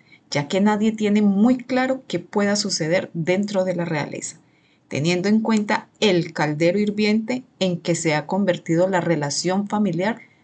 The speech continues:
de los pertenecientes a la corona. El príncipe Harry aún no ha revelado sus planes, pero muchos creen que podría utilizar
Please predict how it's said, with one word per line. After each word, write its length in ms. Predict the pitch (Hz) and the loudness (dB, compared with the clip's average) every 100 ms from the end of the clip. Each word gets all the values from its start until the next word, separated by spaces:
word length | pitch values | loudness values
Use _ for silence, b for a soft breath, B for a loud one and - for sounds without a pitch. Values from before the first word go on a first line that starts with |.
| - | -6
de 200 | 170 190 | 0 2
los 200 | 170 - | 0 0
pertenecientes 1040 | 175 160 165 147 139 165 175 190 202 - _ | -2 0 -4 -4 -4 -2 -4 -4 -6 -8 _
a 100 | 175 | -4
la 140 | 151 | -2
corona. 480 | 143 151 143 156 - _ _ _ _ _ _ _ _ _ _ - | -4 -8 -10 -12 -16 _ _ _ _ _ _ _ _ _ _ -6
El 140 | 147 | -6
príncipe 600 | - 175 202 202 233 190 | -6 -6 -2 -2 -4 -6
Harry 360 | 190 214 240 240 B B B - | -2 -4 -4 -8 B B B -2
aún 380 | 165 180 190 | 0 2 4
no 140 | 202 214 | 4 4
ha 60 | |
revelado 540 | 226 233 214 185 170 202 | 4 2 0 2 2 0
sus 220 | 180 147 | -4 -8
planes, 520 | - 165 117 - - b b b _ | -4 -4 -2 -6 -12 b b b _
pero 160 | 160 156 | 0 2
muchos 360 | 170 175 202 | 0 0 -4
creen 240 | - 196 170 | -4 -4 -2
que 120 | 185 | -4
podría 340 | - 165 160 | -2 0 2
utilizar 600 | 165 165 165 151 147 135 | 0 0 -2 -2 -4 -6